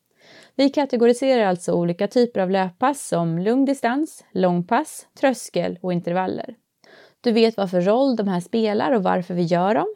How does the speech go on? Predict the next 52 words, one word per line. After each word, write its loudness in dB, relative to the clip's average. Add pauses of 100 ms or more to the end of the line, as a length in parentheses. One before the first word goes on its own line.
(160)
hur 4
de 0
ska -8
kännas -2
och -4
hur 0
du 0
lägger -2
in -2
dem -2
i -4
träningen. -4 (480)
Och 0
allt -2
eftersom -2
vi 0
går 0
djupare 0
in 0
i -4
träningsmetodiken -6
och -10
skapandet -4
av -6
ditt -6
träningsprogram -6 (360)
så -2
kommer 0
du 0
att -6
helt -2
och -4
hållet -2
greppa -8
hur -8
den -4
rätta -2
mängden -2
av -6
vardera -4
kommer -4
ge -2
dig 0
själv -4
de -6
bästa -6
förutsättningarna -6
att -14
nå -8
dina -6
mål. -4 (560)
Det -2